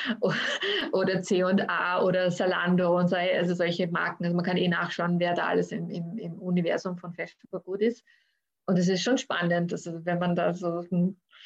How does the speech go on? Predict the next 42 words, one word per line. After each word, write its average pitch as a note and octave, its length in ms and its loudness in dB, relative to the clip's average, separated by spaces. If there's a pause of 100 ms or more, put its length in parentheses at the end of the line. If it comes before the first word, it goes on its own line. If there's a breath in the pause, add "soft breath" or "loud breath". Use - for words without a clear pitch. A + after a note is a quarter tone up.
(180 loud breath)
plötzlich E3+ 400 0
dem F3 200 2
gegenüber F3 380 2
sitzt. A#3+ 360 -2 (100)
Also G3+ 160 2
es F#3+ 80 4
ist G3+ 80 4
ein F#3 40 4
wichtiges G3+ 400 2
Netzwerk. G3 720 -2
Und F#3 300 0
dann, F#3 500 2
ja, F#3 480 0 (220)
der - 200 -4
Impact A#3+ 400 0
Hub - 140 -2
hat G3+ 140 0
uns F3+ 120 0
auch - 140 0
sehr - 160 -4
geholfen G3+ 460 2
in G3+ 100 6
Wien. A3+ 260 2 (300)
Das F3+ 120 -8
muss F#3 160 -4
ich F3 120 -4
auch F3 120 -2
sagen. G3+ 340 0
Also F#3 200 0
der F3+ 260 -2
war F3 440 -2
auch, - 320 -10
äh, F3 140 -4
besonders F3+ 380 -4
die F#3 80 -8
Sarah F3 320 -2
Haas, G3 240 -2
die F#3 100 -6
ja F3 160 -2
auch - 80 -8
beim E3+ 300 -6
sieg G3+ 260 -10